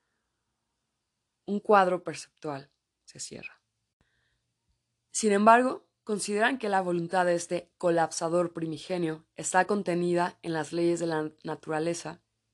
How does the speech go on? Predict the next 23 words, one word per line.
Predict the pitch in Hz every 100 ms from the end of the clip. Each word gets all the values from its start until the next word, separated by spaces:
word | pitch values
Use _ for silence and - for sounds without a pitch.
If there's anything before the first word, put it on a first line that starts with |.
| -
y | 170
que | -
estas | 180 202 226
son | 208 180
precisamente | 175 170 165 165 165 156 151 - _ _ _
las | - 156
leyes | 175 180 185 180 - -
de | 170
la | 160
inexistencia | 160 147 - 143 175 185 202
del | 190 170
azar | 143 165 160 _ _ _
modificables | - 170 151 175 185 185 196
por | - 175
la | 160
voluntad | 156 156 151 165
del | 170
observador, | 156 - 156 156 160 160 _ _ _ _ _ _ _ _
pero | 180
generalmente | 170 185 185 196 214 208 190
vivas | 185 165 160
y |
autónomas, | 156 143 175 165 147 -